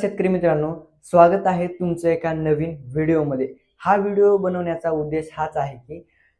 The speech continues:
जे नमो शेतकरी योजनेचा दोन हजारचा हप्ता आहे, त्याचबरोबर पीएम सन्मान निधी योजनेचा जो दोन हजाराचा हप्ता आहे,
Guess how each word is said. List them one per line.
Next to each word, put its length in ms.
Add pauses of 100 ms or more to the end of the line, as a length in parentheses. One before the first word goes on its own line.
(120)
जे 520
नमो 360
शेतकरी 420
योजनेचा 520
दोन 240
हजारचा 380
हप्ता 380
आहे, 160 (340)
त्याचबरोबर 580 (240)
पीएम 340
सन्मान 520
निधी 240
योजनेचा 460
जो 140
दोन 240
हजाराचा 420
हप्ता 340
आहे, 160